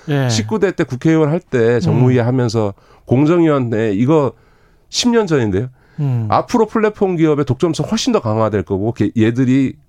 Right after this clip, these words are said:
Speaker 1: 경제에서 차지하는 비중도 훨씬 커질 거기 때문에 빨리 전 세계적인 이제 트렌드 조사를 해서
Speaker 2: 음.
Speaker 1: 경쟁 당국의 어떤 조치들을 조사해서 어떻게 앞으로 이 경쟁법을 보완해서 이 플랫폼 기업에 적용할 거냐.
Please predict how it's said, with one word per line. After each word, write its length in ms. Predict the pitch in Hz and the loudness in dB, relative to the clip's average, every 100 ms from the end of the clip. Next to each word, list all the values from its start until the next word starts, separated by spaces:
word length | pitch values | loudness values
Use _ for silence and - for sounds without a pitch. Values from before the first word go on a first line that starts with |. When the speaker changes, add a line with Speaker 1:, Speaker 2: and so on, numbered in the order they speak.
| _ | _
Speaker 1:
경제에서 420 | 117 123 147 127 | 0 2 0 -2
차지하는 340 | - 147 135 - | -4 -2 -2 -2
비중도 260 | 110 110 | -6 -8
훨씬 220 | 185 - - | -10 -14 -8
커질 260 | 175 151 | -6 -4
거기 200 | 123 98 | -4 -4
때문에 460 | - 87 80 90 87 - | -4 -6 -4 -6 -8 -6
빨리 640 | 101 226 240 233 240 240 - _ - | -2 -2 -2 -2 -2 -4 -8 _ -4
전 200 | 123 135 | 0 0
세계적인 600 | 156 156 135 120 120 117 - _ _ _ | 2 0 0 -2 -2 -4 -12 _ _ _
이제 240 | 98 87 - | -2 -2 -4
트렌드 400 | - 170 147 131 | -2 0 2 0
조사를 400 | 101 95 107 101 | -2 -4 -2 -2
해서 560 | 135 156 90 87 98 76 | -2 -2 0 0 -2 -4
Speaker 2:
음. 140 | 147 123 | -2 0
Speaker 1:
경쟁 260 | 107 117 | 2 0
당국의 460 | 107 104 87 92 90 - - - - | 0 -2 -2 -2 -2 -6 -20 -20 -10
어떤 220 | 92 95 | -4 -2
조치들을 420 | - - 127 113 | -2 -4 -2 -2
조사해서 840 | 98 92 113 98 87 104 117 151 175 - - | -2 -2 -2 -2 -4 -2 -2 -2 -6 -18 -6
어떻게 460 | - 123 202 190 190 | -2 0 0 0 0
앞으로 420 | 110 - 123 113 | 0 -2 -2 0
이 120 | 107 | 0
경쟁법을 680 | 101 107 107 107 104 98 107 | 0 -2 -2 -2 -4 -2 -4
보완해서 680 | - 95 123 135 120 95 123 | -2 0 2 2 0 0 0
이 140 | 120 | 0
플랫폼 440 | - 160 156 147 117 | -2 -2 -2 -2 -2
기업에 220 | 107 92 | -2 -2
적용할 360 | 92 85 92 82 | -4 -4 -4 -2
거냐. 180 | 92 | -6